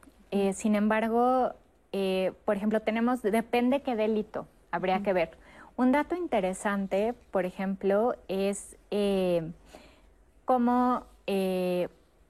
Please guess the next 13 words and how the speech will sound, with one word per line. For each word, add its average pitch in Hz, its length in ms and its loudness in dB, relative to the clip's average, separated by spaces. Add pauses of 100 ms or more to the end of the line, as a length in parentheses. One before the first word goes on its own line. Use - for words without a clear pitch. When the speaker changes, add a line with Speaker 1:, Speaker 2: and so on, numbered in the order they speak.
(240)
Speaker 1:
pues, 214 400 -2 (500)
la, 202 720 0
cómo 247 220 2
la 240 140 2
mayoría 196 320 2
de 220 60 4
las 226 200 2
mujeres 208 720 -2
son, 202 800 -2 (380)
son, 202 280 0
este, 196 540 -2
no 220 200 4
reciben, 226 880 -2